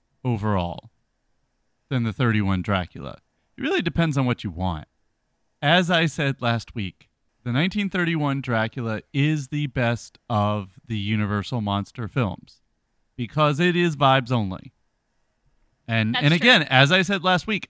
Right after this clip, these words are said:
Speaker 1: I don't understand why you don't think that because you are Doctor Vibes Only.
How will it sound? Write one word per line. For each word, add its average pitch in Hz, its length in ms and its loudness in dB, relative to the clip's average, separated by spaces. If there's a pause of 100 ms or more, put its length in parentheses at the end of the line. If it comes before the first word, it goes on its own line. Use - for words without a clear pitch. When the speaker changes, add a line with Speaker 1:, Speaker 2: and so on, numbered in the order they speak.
Speaker 1:
I 147 180 4
don't 185 180 2
understand 151 600 -2
why 110 160 4
you 110 320 -4
don't 123 360 0
think 202 320 -4
that 101 340 0
because 139 420 -4
you 151 160 -2
are 156 160 0
Doctor 117 520 -4
Vibes 92 400 -2
Only. 143 540 0